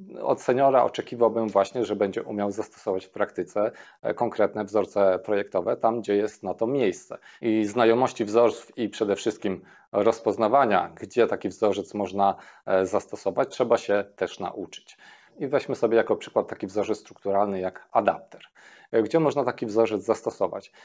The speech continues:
Taki wzorzec można zastosować wszędzie tam, na przykład gdzie korzystamy z jakiejś, e, zewnętrznej biblioteki. Mamy na przykład bibliotekę, która wysyła maile, tak? I zamiast, e, używać jej bezpośrednio w kodzie,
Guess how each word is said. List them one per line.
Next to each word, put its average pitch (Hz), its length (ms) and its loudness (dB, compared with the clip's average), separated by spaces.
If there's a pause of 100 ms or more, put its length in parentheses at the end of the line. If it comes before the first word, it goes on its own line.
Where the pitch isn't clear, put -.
(200)
Taki 160 220 0
wzorzec 123 380 2
można 110 580 0
zastosować 113 580 -2
wszędzie 139 360 0
tam, 127 280 2
na 123 100 0
przykład - 320 -2
gdzie 117 200 -2
korzystamy 113 460 -4
z 101 80 -8
jakiejś, 104 400 -6
e, 98 180 -2
zewnętrznej 107 640 -4
biblioteki. 98 640 -2 (480)
Mamy 135 200 2
na 113 80 2
przykład 104 300 -2
bibliotekę, 101 460 0
która 101 260 0
wysyła 98 580 2 (100)
maile, 92 380 -2 (140)
tak? 143 320 0 (320)
I 143 160 0
zamiast, 131 560 2
e, 107 260 4
używać 110 540 0
jej 104 140 0
bezpośrednio 101 640 -2
w - 120 -16
kodzie, 147 460 2